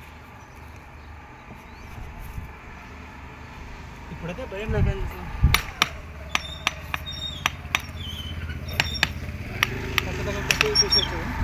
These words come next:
ఇప్పుడైతే ఓకే భయం లేదు. పైన కాబట్టి దెబ్బలకి గిబ్బలు ఏం తలగవు. ఏమంటే రాళ్ళు అయితే బరువు పని మోసేది అయితే. అంటే నేను ఒక్కనే కాదు, నా పాటు ఇంకొక వీడియో తీస్తున్నాడు, నా, నాది వీడియో తీస్తున్నాడు. మేమిద్దరం అయితే చేస్తున్నాం వర్క్ అయితే.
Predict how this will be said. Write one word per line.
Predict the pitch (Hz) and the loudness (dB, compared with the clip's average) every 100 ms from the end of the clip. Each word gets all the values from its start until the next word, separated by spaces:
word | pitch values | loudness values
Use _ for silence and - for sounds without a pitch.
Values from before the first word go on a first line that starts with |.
| - - - - - - - - - - - - - - | 2 4 6 8 6 6 6 8 8 8 8 6 6 2
ఇప్పుడైతే | - - - | 4 4 8
ఓకే | - - - | 10 12 12
భయం | - - | 12 12
లేదు. | - - - - - - - - - - - | 10 8 6 2 -2 -4 -4 -4 -6 0 2
పైన | 170 180 | 4 6
కాబట్టి | 170 170 214 175 | 6 8 6 6
దెబ్బలకి | 160 170 | 4 4
గిబ్బలు | 170 165 | 4 2
ఏం | 170 | 2
తలగవు. | 151 147 156 220 - - - - - - - | 2 2 2 0 -4 -10 -10 -10 -10 -10 -2
ఏమంటే | 147 180 247 240 | 0 2 4 4
రాళ్ళు | 185 202 190 | 4 2 2
అయితే | 190 208 170 | 0 2 2
బరువు | 165 180 | 2 2
పని | 165 | 2
మోసేది | 156 170 156 | 2 0 0
అయితే. | 139 165 240 - - - - - - - - - - - - - - - - - | -2 -4 -4 -10 -10 -10 -10 -12 -12 -12 -12 -12 -12 -12 -12 -12 -10 -12 -8 -2
అంటే | 160 208 | 0 4
నేను | 175 | 4
ఒక్కనే | 165 214 196 | 6 6 6
కాదు, | 175 170 220 220 | 6 4 2 2
నా | 165 165 - | 4 4 4
పాటు | 185 185 | 4 4
ఇంకొక | 202 214 180 | 4 6 8
వీడియో | 208 196 | 10 8
తీస్తున్నాడు, | - 175 160 151 | 6 4 6 6
నా, | 165 170 - - - - - - - - - | 8 6 4 -6 -14 -14 -8 -6 -6 -8 2
నాది | 165 160 160 | 6 8 8
వీడియో | 196 196 | 6 4
తీస్తున్నాడు. | 180 175 170 202 311 302 | 4 4 4 2 -2 0
మేమిద్దరం | 180 160 156 170 | 2 4 6 4
అయితే | 170 202 | 4 4
చేస్తున్నాం | 165 175 160 | 2 4 4
వర్క్ | 151 160 | 4 4
అయితే. | 143 | 4